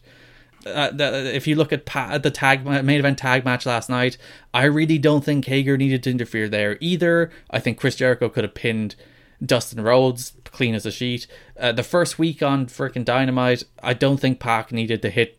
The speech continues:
the Hangman Page with a low blow to beat him there. They turned the main event of that show into a handicap match. The Mo-, Moxley walked out on Pac on this show. They have, i-, i-, in isolated incidents, I don't have any problem with any of these,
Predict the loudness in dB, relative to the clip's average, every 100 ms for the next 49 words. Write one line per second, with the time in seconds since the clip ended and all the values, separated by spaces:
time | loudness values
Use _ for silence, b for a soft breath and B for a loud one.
0 | -10 -2 0 0 0 2 0 -2 -4 -4
1 | -2 0 0 0 -4 -2 -2 0 -2 -2
2 | -6 -6 -4 -4 0 2 4 2 B B
3 | B -6 0 0 2 4 4 4 2 2
4 | 0 -2 -2 -2 -4 -4 -2 -2 -2 -2
5 | -2 -2 -2 -4 -4 -4 -10 B B -6
6 | -4 -2 2 2 2 0 0 0 -2 -2
7 | -2 -6 -2 0 0 0 0 0 -2 -4
8 | -6 -6 -4 -4 -4 -8 -4 -2 -2 -2
9 | 0 2 0 B B -2 -2 0 0 0
10 | -4 -14 -4 -2 0 -2 -2 -12 -10 -4
11 | 6 6 6 4 4 4 2 6 6 6
12 | 2 2 0 2 2 2 4 4 4 2
13 | 2 2 2 2 2 2 2 0 2 2
14 | 0 0 0 0 -2 -6